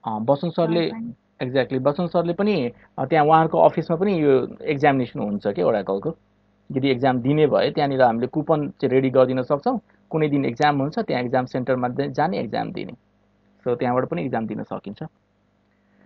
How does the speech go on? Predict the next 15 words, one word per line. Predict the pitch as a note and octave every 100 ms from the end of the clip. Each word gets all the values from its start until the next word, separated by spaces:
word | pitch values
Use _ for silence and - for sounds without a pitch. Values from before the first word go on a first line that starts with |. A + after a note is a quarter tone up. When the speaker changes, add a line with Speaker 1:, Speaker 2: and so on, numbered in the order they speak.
| _ _ _ _ _ _ _ D3+
Speaker 1:
अ, | C3+ C3+ C3+
well, | D#3 C#3
so | - -
हामी | F#3 F3 G3 G3 G3 - -
discussion | F3 G#3+ G3+ F#3
गरिरहेको | E3+ D#3+ C4+
थियौँ। | E4
अब | E3+
यो | F3
टिप्नुपर्छ | F3 G3+ G#3 F#3+ F3+ F3
भने | E3+ B2+
तिमीले | C3+ E3
यहाँनिर | D#3+ D#3 D#3
टिप्न | D3 D3 B2+
सक्छौ। | G#2+ G2 - G#2